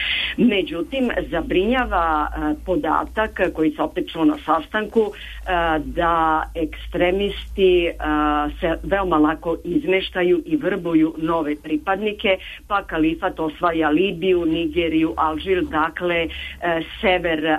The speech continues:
Afrike, a nije isključeno čak i da se spusti ispod, u držav-, ispod, e, Sahare. Sem toga, posebno je alarmantno da je u dve hiljade trinaestoj, recimo, bilo deset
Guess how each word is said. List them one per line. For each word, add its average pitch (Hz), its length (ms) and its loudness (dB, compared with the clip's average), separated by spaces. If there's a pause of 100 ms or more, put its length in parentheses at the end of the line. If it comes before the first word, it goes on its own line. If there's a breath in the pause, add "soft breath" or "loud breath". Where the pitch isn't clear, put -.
Afrike, 180 680 -2 (260)
a 165 240 0
nije 160 300 2
isključeno 170 520 -2
čak 160 380 -2
i 165 180 2
da 156 160 -2
se 156 180 -8 (100)
spusti 160 600 0
ispod, 160 500 0
u 156 340 4
držav-, 160 380 -2
ispod, 165 420 -4
e, 165 160 0 (260)
Sahare. 151 460 -2 (460 loud breath)
Sem 233 160 2
toga, 190 500 0
posebno 170 480 0
je 160 180 2
alarmantno 156 840 0
da 160 240 0
je 156 180 4
u 160 60 2
dve 247 260 -4
hiljade 190 320 -2
trinaestoj, 180 800 0
recimo, 156 400 -2
bilo 160 300 2
deset 208 320 -4